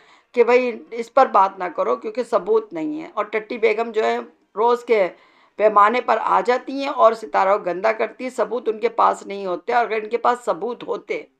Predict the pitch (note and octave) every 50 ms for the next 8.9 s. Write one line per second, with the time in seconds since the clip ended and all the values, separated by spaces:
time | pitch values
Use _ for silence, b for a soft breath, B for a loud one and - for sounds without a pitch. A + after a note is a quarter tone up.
0 | _ b b b b b b b b - G#3+ F#3 F3+ G3+ A3+ A3+ A#3 C#4 D4 C#4+
1 | D4 - A#3+ G#3+ G#3 - A#3+ A#3 A3 G#3+ - G3+ F#3 F3 F3+ F#3+ G#3+ G#3+ G3 F3+
2 | F3 - G#3 A3+ A3+ G#3+ G#3 G#3+ G3 F#3 - F#3+ G3 G3+ - - - G#3+ G3+ F#3
3 | F#3+ F#3 F3+ F3+ F3+ F3 E3 D3+ C3+ D#3+ F#3 F#3+ F#3+ F3 G3 G#3 A#3 A#3+ A#3 -
4 | F#3+ F3 - G#3 F#3+ F3+ E3+ - - A3 A3 G#3+ F#3+ E3 G3 F3+ F3+ F3 A3+ A3+
5 | A3 F#3+ G3 G#3 A#3+ C4+ C#4 B B B B B B B B B A3 C4 C#4 C4+
6 | _ _ - A3 G#3+ G3 G#3+ A3 G#3+ G#3+ - B3+ C4 C4 B3+ G#3+ G#3 - - -
7 | A3+ C4+ C#4+ C4+ C4+ C4+ C4+ - A3+ G3 G3+ G#3 G3+ A3+ A#3 G#3+ G3+ G3 F#3+ -
8 | - G#3+ G3+ G3+ - F#3 F3+ F#3 F#3+ F3+ G3+ F#3 F3 - - G#3 A#3+ C4